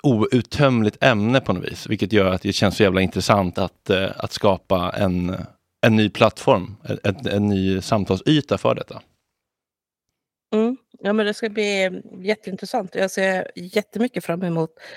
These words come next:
Speaker 2: de gäster vi ska försöka få med oss också. Vi har ju två klara, men det ska bli intressant att se vilka mer vi får till också. Och
Speaker 1: Ja.
Speaker 2: de två första går inte heller att ta för hack-, hackor, så att säga.
Speaker 1: Nej, kan du bara säga, eh,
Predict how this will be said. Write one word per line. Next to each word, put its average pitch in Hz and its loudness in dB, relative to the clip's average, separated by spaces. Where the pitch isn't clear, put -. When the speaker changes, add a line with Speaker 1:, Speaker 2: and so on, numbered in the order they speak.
Speaker 2:
de 170 2
gäster 208 2
vi 339 4
ska 247 0
försöka 170 -2
få 165 -2
med 156 2
oss 147 -4
också. 147 0
Vi 190 0
har 254 6
ju 262 0
två 262 2
klara, 190 2
men 180 -6
det 185 -8
ska - -10
bli 190 -6
intressant 202 -8
att 196 -14
se 180 -8
vilka 175 -8
mer 196 -4
vi 175 -8
får - -10
till - -10
också. - -10
Och - -10
Speaker 1:
Ja. 131 6
Speaker 2:
de 104 2
två - -2
första 196 -2
går 202 0
inte 180 -4
heller 175 -2
att 160 -10
ta 165 2
för 165 0
hack-, 160 -2
hackor, 202 0
så 180 -4
att - -12
säga. 92 0
Speaker 1:
Nej, 127 2
kan 131 0
du 139 0
bara 131 2
säga, 131 4
eh, 120 0